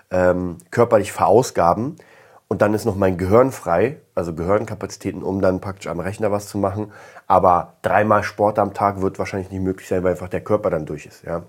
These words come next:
und der Kopf vielleicht unterfordert. Also da muss man so ein bisschen gucken, wie man sich das aufbaut. Deswegen mache ich auch die ganze Zeit diese Planung immer und gucke einfach so, was wäre jetzt optimal, wie könnte man das und das verbinden zusammen.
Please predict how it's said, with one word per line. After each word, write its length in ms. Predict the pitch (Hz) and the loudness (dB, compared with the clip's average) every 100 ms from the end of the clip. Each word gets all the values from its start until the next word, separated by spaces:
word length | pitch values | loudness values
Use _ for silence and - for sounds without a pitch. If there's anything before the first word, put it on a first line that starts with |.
| - | -8
und 120 | 90 | -4
der 80 | 90 | -4
Kopf 220 | - - | -6 -6
vielleicht 300 | 95 80 - | -4 -4 -6
unterfordert. 600 | 85 90 - 87 80 - _ _ _ _ _ _ _ _ _ _ - - - - - | -6 -6 -2 -2 -2 -8 _ _ _ _ _ _ _ _ _ _ -20 -20 -20 -4 4
Also 140 | 113 | 6
da 40 | 139 | 8
muss 120 | 143 | 6
man 100 | 135 | 6
so 60 | |
ein 60 | 127 | 4
bisschen 220 | 117 120 | 2 0
gucken, 360 | 110 120 120 113 - - | 0 -2 -2 -4 -12 -10
wie 120 | 101 117 | 0 4
man 140 | 117 | 4
sich 140 | 104 | 2
das 160 | 107 98 | -6 0
aufbaut. 400 | 101 110 113 107 | 4 6 6 4
Deswegen 300 | 95 95 92 | 2 -2 2
mache 100 | 92 | 2
ich 140 | 98 | 2
auch 100 | 98 | -2
die 100 | 92 | -2
ganze 260 | 92 90 - | -2 -2 -4
Zeit 180 | 95 85 | -6 -6
diese 160 | 85 | -6
Planung 500 | 76 - 95 104 104 | -8 -2 2 2 0
immer 160 | 98 98 | 0 0
und 160 | 92 - | 0 -2
gucke 220 | 101 101 | -6 -4
einfach 260 | 92 95 | -2 -4
so, 180 | 87 90 - - - | -2 -4 -4 -20 -12
was 380 | 95 - - 92 | -4 -4 -4 -6
wäre 220 | 92 92 | -2 0
jetzt 280 | 92 92 - | 0 -6 -10
optimal, 720 | 92 - - 90 87 90 87 | -12 -12 -12 -6 -2 -2 -2
wie 120 | 101 | -6
könnte 340 | - 98 92 87 | -6 -6 -6 -4
man 220 | 87 82 | -2 0
das 220 | 90 - | -2 -4
und 180 | 98 85 | -8 -6
das 160 | 82 | -6
verbinden 540 | - 85 80 82 - 90 | -4 -4 -2 -6 -10 -14
zusammen. 440 | - 76 73 73 | -10 -8 -8 -10